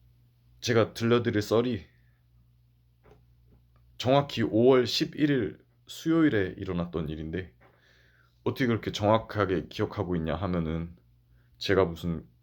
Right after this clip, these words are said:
컴퓨터 기억력, 미친 컴퓨터 기억력을 갖고 있어서 그런 게 아니라, 어,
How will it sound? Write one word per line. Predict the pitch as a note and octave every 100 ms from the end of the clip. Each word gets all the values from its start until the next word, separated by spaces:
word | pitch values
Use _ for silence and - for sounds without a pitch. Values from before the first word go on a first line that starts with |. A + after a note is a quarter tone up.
| _
컴퓨터 | - F#3+ F3 - - D3+
기억력, | C#3 B2 A#2 F#2+ - _
미친 | F#2 A2+ - C3+
컴퓨터 | A#2+ E3+ F3 E3+
기억력을 | C#3+ C3 A#2+ F#2+ E2+
갖고 | - D#2 F2+
있어서 | F2 E2 E2
그런 | F2 E2
게 |
아니라, | E2 D#2+ F2+ A2+ - - _ _ _ _ _ _ _ _ -
어, | E2+ E2+ F2 -